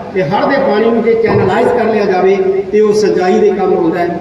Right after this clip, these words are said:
ਉਹ ਤਰੱਕੀ ਦੇ ਕੰਮ ਆਉਂਦਾ ਹੈ। ਤੇ ਅਸੀਂ ਹੁਣ ਇਸ ਭਰਤੀ ਨੂੰ ਚੈਨਲਾਈਜ਼ ਵੀ ਕਰਨਾ ਆਉਣ ਵਾਲੇ ਮਹੀਨੇ ਦੇ ਅੰਦਰ। ਅਸੀਂ ਲੀਡਰਸ਼ਿਪ ਵੀ ਜਿਹੜੀ ਆ ਉਹ ਦੇਣੀ ਹੈ ਤੇ ਉਹਦੇ ਲਈ ਤੁਹਾਡੇ ਸਾਥ ਦੀ ਬਹੁਤ ਵੱਡੀ ਜ਼ਰੂਰਤ ਹੈ।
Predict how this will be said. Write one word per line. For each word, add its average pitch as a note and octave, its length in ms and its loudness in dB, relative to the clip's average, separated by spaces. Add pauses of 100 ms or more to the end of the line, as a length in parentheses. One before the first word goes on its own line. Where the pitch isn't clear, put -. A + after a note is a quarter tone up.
(280)
ਉਹ A3+ 160 0
ਤਰੱਕੀ C#4 300 -2
ਦੇ A#3+ 100 0
ਕੰਮ F#3 260 0
ਆਉਂਦਾ E3 200 0
ਹੈ। D#3+ 400 -6
ਤੇ G#3+ 220 0
ਅਸੀਂ B3+ 180 0
ਹੁਣ G#3 200 2
ਇਸ G3+ 340 2 (160)
ਭਰਤੀ F#3+ 300 -2
ਨੂੰ B3+ 200 -4
ਚੈਨਲਾਈਜ਼ A3+ 560 0
ਵੀ D4 160 0
ਕਰਨਾ A3 280 -2
ਆਉਣ G3 220 0
ਵਾਲੇ F#3+ 200 0
ਮਹੀਨੇ E3 340 0
ਦੇ D#3+ 180 -4
ਅੰਦਰ। - 1120 -10
ਅਸੀਂ A#3 160 0
ਲੀਡਰਸ਼ਿਪ B3 520 0
ਵੀ B3+ 140 4
ਜਿਹੜੀ A3+ 240 2
ਆ G#3+ 80 2
ਉਹ G#3+ 200 2
ਦੇਣੀ F3 320 2
ਹੈ E3+ 280 0 (520)
ਤੇ G3 80 4
ਉਹਦੇ G#3+ 240 4
ਲਈ G3 240 2
ਤੁਹਾਡੇ - 260 0
ਸਾਥ F3+ 380 -2
ਦੀ F#3 60 -4
ਬਹੁਤ F#3 380 -2
ਵੱਡੀ E3 320 -4
ਜ਼ਰੂਰਤ F#3 320 2
ਹੈ। F#3+ 420 -2